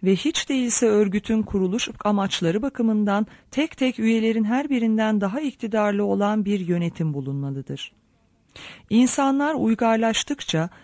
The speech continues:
ve teknik gitgide karmaşık bir hal aldıkça,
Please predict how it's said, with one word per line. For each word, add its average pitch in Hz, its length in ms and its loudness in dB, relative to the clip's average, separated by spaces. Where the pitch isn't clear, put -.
ve 208 100 6
teknik 233 540 0
gitgide 277 460 -2
karmaşık 208 680 0
bir 262 140 -2
hal 202 260 0
aldıkça, 160 640 -2